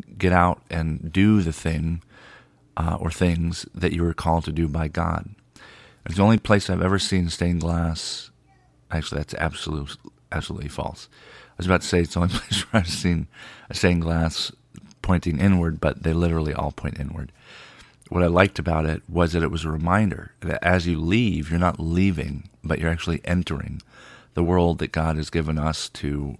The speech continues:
um, inhabit and to, um,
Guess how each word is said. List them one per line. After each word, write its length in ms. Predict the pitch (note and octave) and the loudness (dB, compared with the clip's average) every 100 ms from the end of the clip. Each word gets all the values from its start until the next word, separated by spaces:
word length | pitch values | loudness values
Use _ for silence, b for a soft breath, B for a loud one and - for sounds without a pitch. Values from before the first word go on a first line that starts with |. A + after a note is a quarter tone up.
| - | -10
um, 240 | D2 C2 - | -8 -8 -8
inhabit 500 | D#2 F2+ F2 E2 D2 | -2 2 2 2 -4
and 240 | D#2 C#2+ C#2+ | -4 -8 -6
to, 360 | D2+ C#2 C#2 - _ - | -6 -6 -6 -10 _ -12
um, 360 | D2 C#2 C2+ | -8 -6 -8